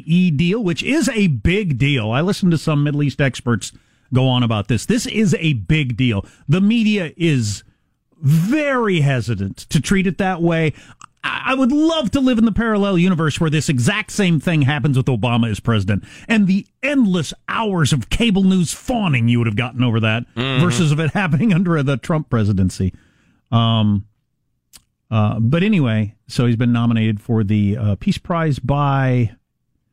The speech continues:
Speaker 1: Norwegians. It doesn't make any difference, but I doubt he's going to win.
Speaker 2: No, and, and as we've discussed in years past, you can nominate a ham sandwich.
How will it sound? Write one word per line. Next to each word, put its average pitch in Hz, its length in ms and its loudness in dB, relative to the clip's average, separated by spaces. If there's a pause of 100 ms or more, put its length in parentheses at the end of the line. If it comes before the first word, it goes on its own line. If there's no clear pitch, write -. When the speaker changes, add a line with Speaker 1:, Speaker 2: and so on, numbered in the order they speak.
(140)
Speaker 1:
Norwegians. 320 1000 -2 (1300)
It 139 60 -2
doesn't 110 200 2
make 92 140 0
any 90 120 2
difference, 110 320 -2
but - 160 -18 (1400)
I - 60 4
doubt 107 280 0
he's 110 160 -2
going 110 260 0
to 113 80 -2
win. 87 280 -4 (1800)
Speaker 2:
No, 185 640 0
and, 156 200 -2
and 143 320 -2
as 131 220 0
we've 135 220 0
discussed 127 420 -4
in 110 100 0
years 110 200 0
past, 110 480 -2
you 104 100 -2
can 95 180 0
nominate 98 400 -2
a 82 40 -2
ham 85 240 -2
sandwich. - 640 -2